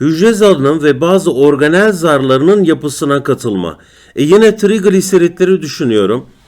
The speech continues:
Gayet de trigliseritler hücre zarının yapısına katılmıyor. Hücre zarının yapısında fosfolipitler bulunur. Peki yapılarında yağ asidi bulundurma demiş. Tüm yağ çeşitleri arkadaşlar.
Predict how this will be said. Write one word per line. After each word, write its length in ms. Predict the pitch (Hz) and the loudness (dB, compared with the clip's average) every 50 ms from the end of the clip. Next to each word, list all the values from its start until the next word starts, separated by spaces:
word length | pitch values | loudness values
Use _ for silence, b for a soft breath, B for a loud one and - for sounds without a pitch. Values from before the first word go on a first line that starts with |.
| b b b b | b b b b
Gayet 420 | 95 139 165 175 170 170 180 - | -2 0 2 2 2 0 0 0
de 140 | 190 180 185 | -2 -2 -2
trigliseritler 880 | - - 170 175 139 147 135 131 127 - 147 127 127 123 - 160 160 156 | -2 -4 -4 -2 -2 -2 -4 -4 -4 -2 -2 -2 -2 -4 -4 -4 -4 -4
hücre 300 | 147 135 127 143 151 135 | -4 -4 -4 -4 -4 -2
zarının 280 | 120 135 120 113 120 | -2 -2 -2 0 -2
yapısına 420 | 135 147 113 104 - 139 147 165 165 | -2 -2 -4 -6 -8 -6 -6 -6 -4
katılmıyor. 520 | 175 170 175 185 175 147 117 95 B B B B B B B _ | -6 -4 -2 -2 0 0 0 -2 B B B B B B B _
Hücre 440 | 117 120 117 117 135 131 160 190 196 | -6 -6 -4 -4 -2 0 0 0 0
zarının 500 | 185 165 160 143 123 120 117 110 107 107 | 0 -2 -2 -2 0 0 -2 -2 -2 -2
yapısında 640 | 120 151 170 170 165 143 - - 120 120 113 101 | -2 -2 -4 -4 -6 -10 -10 -8 -6 -4 -4 -4
fosfolipitler 1200 | 95 - - 143 165 180 175 175 - 165 180 190 175 147 127 147 139 131 135 123 107 101 95 82 | -6 -8 -6 -2 -2 -2 -2 -4 -6 -6 -4 -4 -4 -4 -6 -8 -12 -8 -6 -6 -4 -4 -4 -6
bulunur. 440 | 82 80 76 71 76 73 - - _ _ _ _ _ _ _ b b b b b b b b b b | -6 -10 -10 -12 -14 -18 -20 -20 _ _ _ _ _ _ _ b b b b b b b b b b
Peki 460 | - 175 190 190 190 165 120 95 b b b b b - | 0 0 2 2 0 0 0 0 b b b b b -6
yapılarında 760 | 107 135 160 - - 180 185 185 190 185 196 202 196 226 | 0 0 0 0 0 0 2 4 4 4 4 2 2 2
yağ 220 | 220 185 190 208 220 | 2 2 2 2 2
asidi 540 | 226 214 202 175 156 - 180 165 151 160 139 | 4 2 2 0 0 -2 -4 -4 -4 -2 -2
bulundurma 640 | 143 135 123 117 117 104 107 101 101 101 92 82 | 0 2 2 0 0 0 -2 -4 -2 -4 -4 -4
demiş. 300 | 92 90 104 117 117 - - | -4 -4 -4 -6 -8 -10 -6
Tüm 220 | - 147 135 127 | -4 -2 0 0
yağ 220 | 123 123 120 120 117 | 0 0 -2 -2 -4
çeşitleri 680 | - - 113 98 - - - - _ 98 95 87 87 | -6 -8 -8 -8 -8 -12 -18 -12 _ -6 -4 -4 -4
arkadaşlar. 680 | 82 80 - - 95 82 90 90 - - 131 135 131 | -6 -8 -10 -10 -8 -8 -8 -8 -6 -6 -6 -6 -6